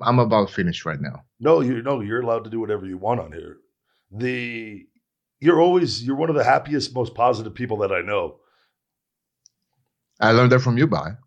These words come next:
Speaker 2: No, but you handle yourself better at certain, you're much more patient with fans, I've noticed. I'll just block right away. And some, you, you will, you'll, like, have a discussion, I feel like, in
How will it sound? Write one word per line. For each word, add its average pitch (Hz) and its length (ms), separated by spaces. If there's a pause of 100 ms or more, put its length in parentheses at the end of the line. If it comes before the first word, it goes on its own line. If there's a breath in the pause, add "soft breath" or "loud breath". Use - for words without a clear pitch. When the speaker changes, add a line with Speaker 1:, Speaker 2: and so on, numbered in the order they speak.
Speaker 2:
No, 156 200 (100)
but 143 140
you 165 120
handle 165 320
yourself 135 420
better 131 240
at 104 80
certain, 104 400 (380)
you're 147 260
much 165 320
more 170 240
patient 147 460
with 120 140
fans, 123 380
I've 101 160
noticed. 92 460
I'll 185 180
just 143 200
block 123 320
right 101 160
away. 101 400 (560 soft breath)
And 110 260
some, 113 300
you, 147 360
you 165 200
will, 147 340
you'll, 170 380
like, 139 260 (140)
have 143 180
a 143 60
discussion, 131 540
I 104 100
feel 113 220
like, 110 240
in 92 260